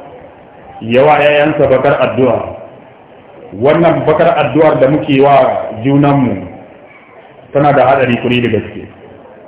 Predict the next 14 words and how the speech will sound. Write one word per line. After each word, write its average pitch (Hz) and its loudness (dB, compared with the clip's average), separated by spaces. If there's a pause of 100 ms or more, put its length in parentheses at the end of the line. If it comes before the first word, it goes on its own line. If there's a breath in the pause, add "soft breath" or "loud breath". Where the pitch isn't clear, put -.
(580)
Manzo 117 -2
Allah 147 4
sallallahu 143 2
alaihi 135 0
wa 131 2 (100)
alihi 139 2
wa 131 2
sallama 143 0
wata 131 0
rana 139 2
ke 135 -4
gaya 127 2
masa 120 0
abbansa, 117 0